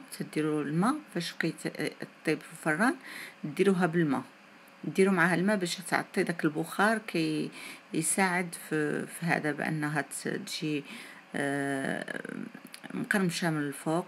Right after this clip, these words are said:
ومزيانة. آه، إلا كنتو غديروا شي حاجة ديال بورسلين أو دجاج ماشي مشكل، أو لا-،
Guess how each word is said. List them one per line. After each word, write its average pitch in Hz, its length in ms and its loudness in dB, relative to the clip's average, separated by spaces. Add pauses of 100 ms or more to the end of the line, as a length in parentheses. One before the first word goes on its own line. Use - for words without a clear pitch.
ومزيانة. 160 920 -2 (760)
آه، 151 420 2
إلا 147 220 0
كنتو 170 260 -2
غديروا 160 420 2
شي 160 180 -4
حاجة 151 360 -2
ديال 135 640 -2
بورسلين 151 540 0
أو 143 180 -2
دجاج 139 280 0
ماشي 143 260 -6
مشكل، 143 460 -2
أو - 140 2
لا-، 165 280 2